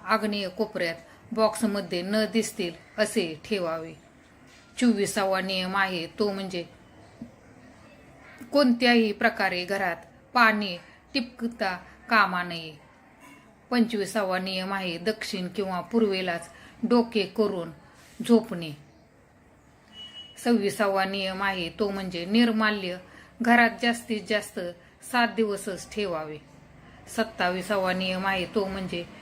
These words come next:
फिश टँक किंवा कारंजे ईशान्य उत्तरेलाच असावेत.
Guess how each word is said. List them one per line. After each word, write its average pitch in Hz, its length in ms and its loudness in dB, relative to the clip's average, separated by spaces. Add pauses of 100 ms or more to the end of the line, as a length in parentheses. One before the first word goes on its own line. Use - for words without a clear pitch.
(340)
फिश 233 340 6
टँक 196 340 -2
किंवा 185 440 -4
कारंजे 180 720 0 (560)
ईशान्य 247 540 2
उत्तरेलाच 202 840 -2 (580)
असावेत. 170 420 -2